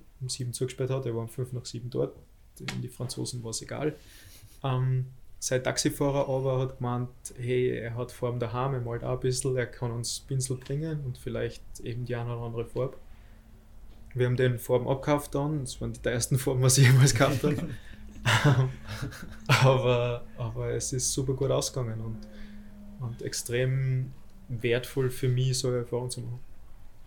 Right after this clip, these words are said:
Speaker 2: So eine Drucksituation, und das war's ja offensichtlich, ähm, kennst du das aus dem Fußball? Hilft dir, hilft dir das vielleicht die Erfahrung, die du dort gemacht hast, äh, jetzt auch in der Kunst? Wobei,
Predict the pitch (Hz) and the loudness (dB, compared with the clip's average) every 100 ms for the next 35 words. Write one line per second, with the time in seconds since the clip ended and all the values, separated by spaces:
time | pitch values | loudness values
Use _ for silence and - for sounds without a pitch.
0 | - - - - - - - - - - | -16 -18 -18 -20 -20 -20 -20 -18 -18 -18
1 | - - - 123 - 123 135 - - 135 | -18 -16 -6 -6 -4 -6 -6 -8 -6 -4
2 | 135 135 151 - 131 131 156 147 127 120 | -2 -2 -4 -2 0 0 0 -6 -10 -8
3 | 120 120 135 131 - - 131 - 135 - | -4 -4 -4 -4 -4 -4 -4 -4 -4 -6
4 | - 127 127 127 - 127 139 123 120 120 | -8 -6 -6 -6 -6 -6 -4 -6 -6 -8
5 | 139 139 - 143 123 127 - 143 131 120 | -6 -8 -4 -6 -6 -10 -6 -6 -6 -10
6 | - 123 127 - 131 139 127 127 123 135 | -8 -4 -4 -4 -6 -4 -4 -2 -4 -4
7 | 135 131 131 127 - 143 127 - - 160 | -6 -6 -4 -4 -4 -4 -4 -6 -8 -8
8 | - - - - - - 131 139 131 131 | -10 -16 -18 -18 -18 -12 -8 -6 -6 -6
9 | 131 - 143 170 - - - - - - | -6 -6 -8 -8 -10 -14 -18 -18 -18 -20
10 | - - - - 127 127 117 | -20 -20 -18 -10 -2 0 0